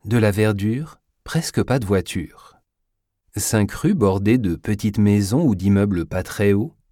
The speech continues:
un vrai village. On est un peu dans les nuages, comme sur une terrasse.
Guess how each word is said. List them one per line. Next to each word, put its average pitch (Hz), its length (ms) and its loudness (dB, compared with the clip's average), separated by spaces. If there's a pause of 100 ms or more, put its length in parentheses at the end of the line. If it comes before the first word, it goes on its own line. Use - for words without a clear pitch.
un 101 140 -2
vrai 165 260 -2
village. 101 600 -4 (680)
On 120 140 6
est 117 120 6
un 117 120 2
peu 127 240 -2
dans 151 120 2
les 98 120 2
nuages, 98 560 0 (340)
comme 175 220 2
sur 110 240 -2
une 123 160 4
terrasse. - 560 -4